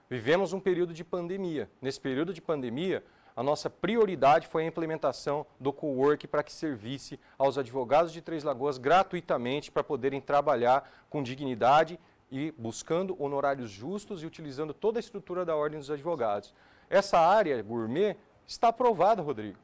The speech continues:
Ela está lá e o senhor pode, inclusive, entrar em contato com a Caixa de Assistência e perguntar ao doutor José Ar-, José Armando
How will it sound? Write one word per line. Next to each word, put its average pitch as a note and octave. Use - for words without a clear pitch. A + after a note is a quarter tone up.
Ela B2
está F#3
lá F3
e F#3+
o -
senhor E3+
pode, D3
inclusive, F#3+
entrar F#3
em F3
contato D3
com D#3+
a C3+
Caixa C3
de C3
Assistência E3+
e A3+
perguntar G#3
ao F3
doutor F3
José D#3
Ar-, G3+
José C3+
Armando G3